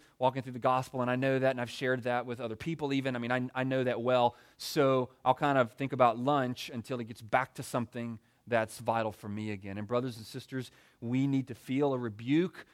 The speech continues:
when that is the response of our heart as someone articulates what is true about us.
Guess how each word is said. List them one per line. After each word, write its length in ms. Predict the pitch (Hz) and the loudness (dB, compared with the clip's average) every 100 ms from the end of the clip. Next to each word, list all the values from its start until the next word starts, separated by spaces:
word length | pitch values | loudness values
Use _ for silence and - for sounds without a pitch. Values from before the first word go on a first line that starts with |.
| _ | _
when 200 | 127 123 | -4 2
that 200 | 117 131 | 6 6
is 180 | 143 123 | 6 0
the 120 | 135 | -6
response 460 | 131 127 135 131 123 | -6 -4 -2 -2 -2
of 100 | 127 | 0
our 140 | 123 | 0
heart 400 | 110 120 113 117 - _ _ _ 120 | 2 2 2 0 -10 _ _ _ -12
as 80 | |
someone 240 | - 123 120 | -6 -4 -4
articulates 800 | 113 127 - 117 110 107 - - _ _ _ _ | -4 -8 -6 -2 -2 -4 -12 -18 _ _ _ _
what 160 | 123 120 | -2 0
is 160 | 113 - | -2 -8
true 440 | - 151 147 139 | -6 0 4 4
about 360 | 123 120 113 139 | 6 6 8 8
us. 540 | 170 123 - - | 6 4 -4 -10